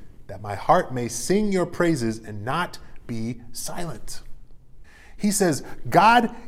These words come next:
you need to keep me alive so that I can keep on praising you. If I die, there's gonna be one fewer witness to your love and your mercy and your grace in this world." And when I hear that, I have to stop and wonder if I could say the same thing about myself.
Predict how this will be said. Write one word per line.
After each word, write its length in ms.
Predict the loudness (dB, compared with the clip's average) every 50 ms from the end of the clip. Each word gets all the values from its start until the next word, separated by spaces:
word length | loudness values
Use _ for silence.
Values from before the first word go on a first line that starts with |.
| -8
you 300 | -6 0 4 6 6 6
need 160 | 6 4 4 2
to 100 | 2 0
keep 260 | 0 0 0 0 0
me 140 | 0 2 4
alive 560 | 4 4 4 4 4 4 4 4 2 0 -2 -6 -10
so 200 | -8 -8 -8 -6
that 120 | -6 -6
I 120 | -6 -6 -6
can 180 | -6 -6 -6
keep 320 | -6 -6 -6 -6 -6 -6 -6
on 220 | -6 -6 -8 -8
praising 580 | -10 -10 -8 -4 -2 -2 -2 -2 -2 -4 -6 -6
you. 160 | -8 -8 -10 -10 -10 -10 -10 -10 -10 -6
If 140 | 0 4
I 140 | 6 6 6
die, 320 | 6 6 8 8 8 8 6 4 0 2
there's 160 | 4 4 4
gonna 140 | 6 4 4
be 80 | 4 4
one 240 | 4 4 4 2 2
fewer 320 | 0 0 4 6 6 6
witness 400 | 8 6 4 2 2 -2 -2 -2
to 120 | -2 -2
your 160 | -2 -2 0 0
love 440 | 0 2 2 4 4 4 2 2
and 100 | 0 -4
your 140 | -4 -4 -4
mercy 500 | -4 -2 0 0 0 0 -2 -4 -6 -8
and 140 | -12 -14 -14
your 160 | -14 -14 -14 -14 -14
grace 480 | -10 -6 -4 -2 -2 -2 -2 -4 -6
in 160 | -6 -6 -6 -6
this 200 | -6 -6 -8 -6
world." 460 | -6 -4 -4 -2 -4 -4 -6 -8 -10 -12 -12 -12 -12 -8 -2 -2 0 0 0 -4 -6 -6 -6 -6 -4 -4 -6 -6 -6 -8 -8 -10 -10 -8
And 80 | -6 -4
when 100 | 0 2
I 60 | 6
hear 140 | 6 8 8
that, 180 | 8 8 8
I 80 | 8 6
have 180 | 4 2 0
to 60 | 0 -4
stop 320 | -2 0 2 2 2 0
and 120 | -2 -2
wonder 260 | -2 0 0 0 0 0
if 180 | 0 0 0
I 120 | 0 0 0
could 180 | -2 -4 -4
say 260 | -4 -4 -2 0 0
the 120 | 0 -2 -2
same 320 | -4 -4 -4 -6 -6 -6
thing 380 | -6 -6 -6 -6 -6 -8 -8 -10 -12 -12 -14 -14 -14 -10
about 220 | -6 -4 -4 -4 -4
myself. 680 | -6 -6 -6 -4 -4 -4 -6 -6 -10 -18 -20 -20 -20